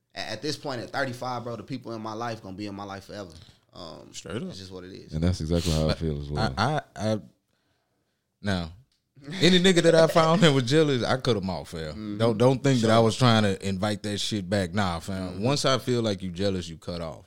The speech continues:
Speaker 2: Like, y'all seen me through college.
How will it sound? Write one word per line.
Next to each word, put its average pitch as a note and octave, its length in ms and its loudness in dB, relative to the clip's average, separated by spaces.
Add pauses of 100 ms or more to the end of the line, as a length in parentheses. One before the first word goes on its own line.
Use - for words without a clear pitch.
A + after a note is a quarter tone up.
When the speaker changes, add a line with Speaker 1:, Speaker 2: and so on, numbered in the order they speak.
(100)
Speaker 2:
Like, F#2+ 380 -6 (600)
y'all D#3+ 300 2
seen A2+ 320 -2
me F2 320 -6 (160)
through G2 180 -6
college. D#2 460 -2